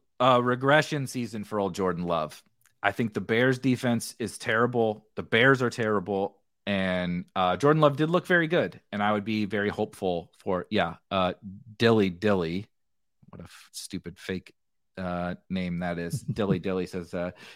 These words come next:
Speaker 1: "J C Horn is hurt." Yeah, obviously we'll get to,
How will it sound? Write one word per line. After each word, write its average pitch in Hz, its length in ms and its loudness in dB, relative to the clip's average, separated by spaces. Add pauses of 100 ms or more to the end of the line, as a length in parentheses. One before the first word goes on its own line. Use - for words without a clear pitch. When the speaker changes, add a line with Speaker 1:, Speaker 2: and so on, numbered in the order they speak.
Speaker 1:
"J 143 140 8
C 143 160 2
Horn 127 200 8
is 107 120 2
hurt." 101 260 4
Yeah, 95 260 2 (100)
obviously 92 420 -4 (280)
we'll 101 140 -4
get - 220 -4
to, 87 340 -6